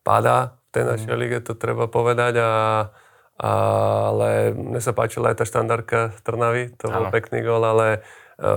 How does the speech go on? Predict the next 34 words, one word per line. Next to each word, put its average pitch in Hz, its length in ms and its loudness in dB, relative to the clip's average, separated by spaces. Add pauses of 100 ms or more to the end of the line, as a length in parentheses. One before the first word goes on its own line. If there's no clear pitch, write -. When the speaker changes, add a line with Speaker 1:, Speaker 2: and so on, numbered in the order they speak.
(540)
Speaker 1:
proste - 360 2
každý 120 380 2
jeden 117 280 4
ten 117 180 2
gól, 117 180 4
keď 113 240 -4
dá 113 260 0
sa 113 140 -2
rozobrať 110 480 2
do 104 140 0
nejakých 110 360 -2
detailov, 113 600 4
znovu 107 320 0
z - 100 -20
pohľadu 104 500 -2 (280)
nejakých 101 420 -6
laikov 110 560 -4
alebo 101 300 -2 (300)
divákov, 110 680 -2 (420)
ale 110 440 0 (1300)
naozaj 110 360 2
takto, 113 300 0
keď, 113 260 -4
keď 117 180 -2
to 117 120 -2
vyjde, 110 340 0
že 107 180 2 (920)
to - 120 -4
je 104 200 4 (600)
geniálny 104 500 0
gól 95 180 -6
toho 101 180 -6
strelca 98 380 -8
naozaj. 101 400 -10